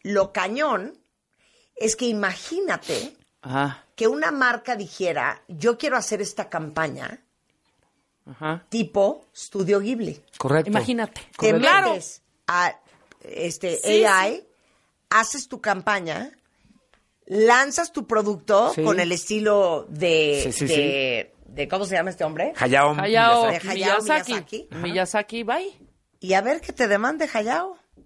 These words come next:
Speaker 3: Claro. Ahora, eh, la línea es bien delgada,
Speaker 1: Claro.
Speaker 3: porque si tú generas una imagen que se parezca mucho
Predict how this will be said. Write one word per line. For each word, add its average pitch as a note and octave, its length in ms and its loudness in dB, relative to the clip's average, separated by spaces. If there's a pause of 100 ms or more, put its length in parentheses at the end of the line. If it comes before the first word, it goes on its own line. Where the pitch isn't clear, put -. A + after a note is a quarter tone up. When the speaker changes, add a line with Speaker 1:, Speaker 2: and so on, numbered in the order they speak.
(420)
Speaker 3:
Claro. A#3 460 0
Ahora, D3 320 4 (300)
eh, - 100 -20 (180)
la F3 240 2
línea A3+ 400 4
es G#3+ 100 2
bien G3+ 200 0
delgada, B3+ 460 2
Speaker 1:
Claro. E3 220 0
Speaker 3:
porque D#3 200 -2
si D3+ 160 -6
tú B3 140 -4
generas B3+ 460 2
una A#3 180 0
imagen F#3 560 0 (360)
que E3 120 -2
se E3+ 160 0
parezca A#3 520 2
mucho A3 540 -2